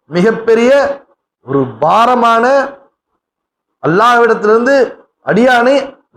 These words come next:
தூரமாக்கி விடக்கூடிய ஒரு ஆபத்தான ஒரு காரியமா இருக்கனால, கடன் கொடுக்கறதுல இருந்தும் கடன் வாங்குறதுல இருந்தும் முடிஞ்ச வரைக்கும் இஸ்லாமியர்களான நாம, முஃமின்களான நாம தவிர்த்து விட்டோம்னு சொன்னா, இன்ஷா அல்லாஹ் இம்மையிலேயும் நிம்மதியா இருக்கலாம்,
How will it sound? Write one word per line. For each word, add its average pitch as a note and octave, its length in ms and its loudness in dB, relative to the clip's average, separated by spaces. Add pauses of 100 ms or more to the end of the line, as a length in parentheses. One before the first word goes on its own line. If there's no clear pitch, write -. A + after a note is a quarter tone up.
தூரமாக்கி C4 540 0
விடக்கூடிய A3+ 460 0 (680)
ஒரு E3+ 140 -2
ஆபத்தான C4+ 760 0
ஒரு A#3+ 140 2
காரியமா G#3 380 0
இருக்கனால, E3+ 680 0 (240)
கடன் F3 360 -4
கொடுக்கறதுல F#3+ 440 0
இருந்தும் A3 320 0
கடன் E3 260 -4
வாங்குறதுல F3+ 460 0
இருந்தும் F#3 440 0 (200)
முடிஞ்ச G#3+ 360 0
வரைக்கும் G3+ 560 0 (180)
இஸ்லாமியர்களான E3 720 -2
நாம, F#3+ 420 -2 (220)
முஃமின்களான E3+ 480 -2
நாம D#3+ 460 -2 (300)
தவிர்த்து G3 400 0
விட்டோம்னு E3 160 0
சொன்னா, D#3+ 600 -4 (220)
இன்ஷா E3 260 -4 (100)
அல்லாஹ் D#3 420 -2 (140)
இம்மையிலேயும் E3 640 0
நிம்மதியா G3 340 2
இருக்கலாம், D#3 560 -2